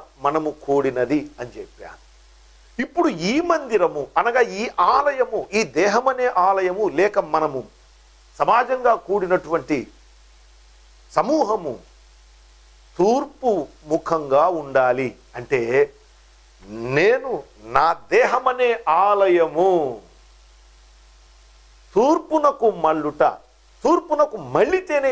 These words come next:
ఏం జరుగుతుంది అంటే అరుణోదయం కలుగుతుంది. తూర్పునకు మళ్ళినప్పుడే అరుణోదయం జరుగుతుంది. ఇప్పుడు నేను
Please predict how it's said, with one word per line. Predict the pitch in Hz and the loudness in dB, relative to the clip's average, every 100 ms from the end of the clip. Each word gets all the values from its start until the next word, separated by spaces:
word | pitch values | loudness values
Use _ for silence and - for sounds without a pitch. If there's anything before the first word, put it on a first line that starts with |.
| 226 | 2
ఏం | 214 | 2
జరుగుతుంది | 208 185 180 180 214 | 0 -2 -6 -4 -2
అంటే | - 160 | 0 2
అరుణోదయం | 180 196 170 208 277 | 2 2 2 0 0
కలుగుతుంది. | 160 110 - - _ - - _ _ _ - - - - | -2 -2 -18 -20 _ -20 -20 _ _ _ -20 -20 -12 -2
తూర్పునకు | 285 330 311 311 302 226 160 | 2 2 2 0 2 0 2
మళ్ళినప్పుడే | 220 330 320 320 262 247 151 | 2 2 -2 -2 2 2 2
అరుణోదయం | 196 214 180 208 240 | 0 2 2 0 0
జరుగుతుంది. | 147 127 - 104 - - _ _ _ _ _ 220 | -2 -2 -8 -16 -20 -20 _ _ _ _ _ -8
ఇప్పుడు | 226 359 285 208 | -2 0 2 2
నేను | 202 127 | 2 0